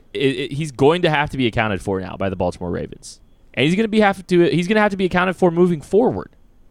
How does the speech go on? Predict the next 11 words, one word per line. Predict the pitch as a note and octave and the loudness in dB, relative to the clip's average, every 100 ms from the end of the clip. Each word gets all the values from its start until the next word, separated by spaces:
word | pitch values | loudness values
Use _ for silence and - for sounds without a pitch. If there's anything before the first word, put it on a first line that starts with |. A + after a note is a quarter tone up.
| _ | _
He | F#3 B3 | -4 0
has | A3 | 0
shown, | - F3+ E3+ F#3+ G3 - _ _ - | 0 2 4 2 0 -10 _ _ -2
uh, | C3+ C#3 | 0 2
a | C#3 | 0
connection | - C#3+ C3 - D#3 | -2 0 0 -2 -6
with | D#3+ G3 | -6 -2
Mahomes, | F3+ G#2 G#2+ - - | -2 -2 -4 -10 -8
and | A#2 | 0
that's | C3 D#3+ F#3+ | 0 2 0
enough | C3+ C3 E3+ | 2 2 2